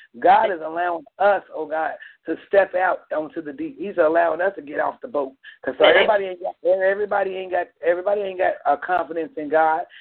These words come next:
Speaker 1: Everybody ain't got the authority. Everybody don't believe that they can step out on, and walk on water.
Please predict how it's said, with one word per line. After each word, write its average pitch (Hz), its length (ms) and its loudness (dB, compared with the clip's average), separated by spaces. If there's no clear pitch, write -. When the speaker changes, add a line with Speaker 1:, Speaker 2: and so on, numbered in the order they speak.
Speaker 1:
Everybody 202 380 0
ain't 185 140 -4
got 180 180 0
the 165 100 0
authority. 175 440 -2
Everybody 190 340 -2
don't 180 180 -2
believe 170 340 -2
that 160 100 -4
they 170 100 -4
can 160 160 -10
step 165 240 2
out 156 140 4
on, 151 280 -4
and 143 120 -2
walk 156 240 4
on 147 160 -4
water. 143 280 -2